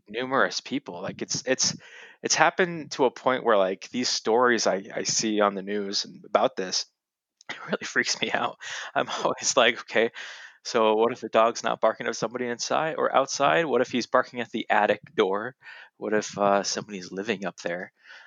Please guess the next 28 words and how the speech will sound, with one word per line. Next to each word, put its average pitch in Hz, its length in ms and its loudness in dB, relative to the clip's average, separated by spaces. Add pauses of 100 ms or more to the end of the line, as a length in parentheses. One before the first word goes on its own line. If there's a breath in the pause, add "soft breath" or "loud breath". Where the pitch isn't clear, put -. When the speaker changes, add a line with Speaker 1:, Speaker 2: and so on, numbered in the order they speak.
(120)
Speaker 1:
Uh, 339 320 4
<laughs> - 1400 -10
I 117 100 4
don't 131 140 4
know. 135 240 4 (100)
That's, 127 240 2
that's - 240 2
spooky, 139 460 0
and 95 120 -4
it's 101 100 -4
spooky 123 360 -4
to 107 180 4
feel 110 420 2
that 98 180 2
somebody 107 400 0
is 92 100 -2
living 98 340 -4
in 101 120 -6
your 92 160 -6
walls 95 480 0
of 90 80 -12
your 95 200 -8
own 104 200 0
home 107 360 -2
and - 80 -16
you 101 100 -6
wouldn't 107 220 -2
know. 95 360 -2